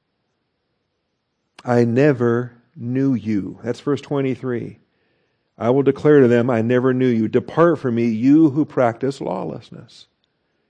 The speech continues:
Everything they do as an unregenerate human being is lawlessness. Everything they do because they're not saved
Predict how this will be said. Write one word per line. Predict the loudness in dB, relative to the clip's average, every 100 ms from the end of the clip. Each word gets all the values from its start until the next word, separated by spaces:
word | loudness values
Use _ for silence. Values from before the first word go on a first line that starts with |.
| _ _ _ _ 2
Everything | 4 4 2 2 6
they | 6
do | 6 6 6
as | 6
an |
unregenerate | 0 2 0 0 0 -2 -2
human | -2 -2 0
being | -2 0 -2
is | 0 2 2 0
lawlessness. | -8 -6 -4 -2 -2 -4 -12 -6
Everything | -4 -4 -4 -4
they | -2 0
do | 6 6 6 2 -12 -20 _ _
because | 4 4
they're | 6
not | 2 2
saved | 2 2 2 -2 -10 -20